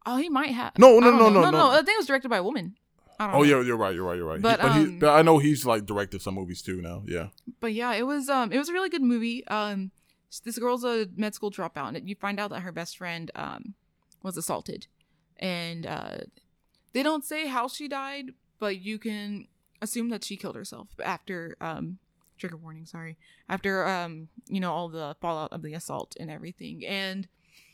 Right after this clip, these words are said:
Speaker 1: I feel like, well, yes, there is, it's dramatic and stuff because no one's gonna watch a show that isn't drama-, a movie that isn't dramatic and has some kind of arc and everything. Um, I feel like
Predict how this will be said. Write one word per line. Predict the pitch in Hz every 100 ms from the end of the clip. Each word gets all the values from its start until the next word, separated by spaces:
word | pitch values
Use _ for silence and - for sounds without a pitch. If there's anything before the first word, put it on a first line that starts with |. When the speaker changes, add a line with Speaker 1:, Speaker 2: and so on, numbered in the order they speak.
| _
Speaker 1:
I | - 208
feel | 226 247
like, | 262 240 - _ _
well, | 220 214 175
yes, | 196 208 226
there | 208 196
is, | 185 - -
it's | 190 - - -
dramatic | - 185 165 156 180 -
and | 180
stuff | - 143 -
because | 180 170 165
no | 170 185
one's | 185
gonna | 180 160
watch | 156 156
a | 156
show | - 151
that | 147 143
isn't | 139 -
drama-, | - -
a | 190
movie | 196 175 160
that | 160
isn't | 160 156 - _
dramatic | 175 165 147 -
and | 165
has | 160
some | 175
kind | 165 156
of | -
arc | 165 - -
and | 135
everything. | 156 170 175 170 165 - _ _ _ _ -
Um, | 196 185
I | 180
feel | 202 247
like | 285 311 254